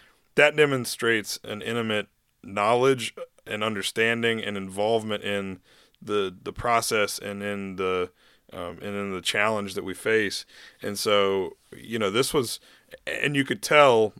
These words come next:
that this was well coordinated. We had a dozen, maybe ten or twelve people that spoke, and they all kinda hit different points. And I think that it was, um, it was very well organized, very well coordinated, and clearly,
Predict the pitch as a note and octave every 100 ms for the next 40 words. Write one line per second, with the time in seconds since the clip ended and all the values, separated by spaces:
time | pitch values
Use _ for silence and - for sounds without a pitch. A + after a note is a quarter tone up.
0 | - - G#2 A#2+ A2 A2 G#2 A2 G2+ A2+
1 | A2+ G#2 G2 G2 G2 G#2+ G2 F#2 - _
2 | - - - - - G2+ G#2+ G2 F#2+ F#2
3 | F#2+ - G2 F#2+ - A2+ G2 A2 - A#2
4 | G2+ F#2 _ - - _ - A2 G2 -
5 | - B2+ A2+ - - _ A#2 G2+ B2 B2
6 | A#2+ G#2+ A2+ - A2 E2+ - - F2+ F2
7 | - A2+ G#2+ - B2+ A2+ G#2 G#2+ G#2 G2+
8 | G2+ G2 A2+ G2+ F#2 F#2 F2+ - _ _
9 | _ _ G#2+ G2 A2+ B2+ B2+ A2+ A2 A2
10 | G#2+ G#2 G#2+ A#2 A2 - A#2+ G#2+ G#2+ G#2
11 | G2 - - _ G#2 G2 - C#3 A#2+ G#2+
12 | G2